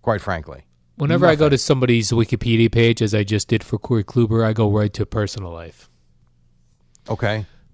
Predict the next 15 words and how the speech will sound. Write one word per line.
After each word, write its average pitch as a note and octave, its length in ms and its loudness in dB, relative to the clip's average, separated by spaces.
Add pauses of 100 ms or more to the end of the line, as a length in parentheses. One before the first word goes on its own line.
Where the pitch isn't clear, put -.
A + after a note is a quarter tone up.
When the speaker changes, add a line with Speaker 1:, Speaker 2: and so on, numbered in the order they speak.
(420)
Speaker 2:
Nothing, G2+ 1080 -4
uh, G#2+ 540 0
salacious A#2 580 -2
here. F#2+ 160 -6
It F2 160 -10
says, G#2+ 340 -4
uh, G#2+ 140 0
Kluber A2+ 480 2
and G#2 100 0
his G#2+ 160 0
wife A2 240 2
Amanda A#2+ 380 0
have A#2 140 2
three B2+ 200 -4
children. B2 460 -2